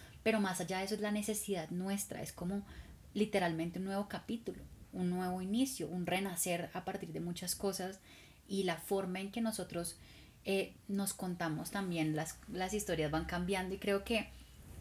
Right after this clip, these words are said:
viéndolo desde esa perspectiva, si nosotros fuéramos literalmente un libro, los cambios que uno logra ver de un salto al otro es, son increíbles en términos de,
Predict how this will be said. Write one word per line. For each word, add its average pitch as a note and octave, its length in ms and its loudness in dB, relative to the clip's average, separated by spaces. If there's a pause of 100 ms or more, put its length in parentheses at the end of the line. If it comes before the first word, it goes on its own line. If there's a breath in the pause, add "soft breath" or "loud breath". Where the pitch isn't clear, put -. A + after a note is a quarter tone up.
viéndolo F#3+ 340 6
desde G#3 160 10
esa F#3 160 0
perspectiva, G3 560 2
si G3 100 0
nosotros E3+ 360 -2
fuéramos F#3 340 2
literalmente E3 580 2
un F3 120 2
libro, G3+ 420 4 (560 loud breath)
los G3 200 2
cambios D#3+ 380 -2
que F3 80 -4
uno E3+ 80 0
logra F3+ 320 2
ver F#3 200 0
de F3+ 80 -2
un F3+ 80 -2
salto F3+ 300 -2
al - 100 -4
otro - 200 -4
es, - 160 -6
son E3 180 -4
increíbles F3 680 0
en F3 100 0
términos E3+ 400 0
de, F3+ 240 2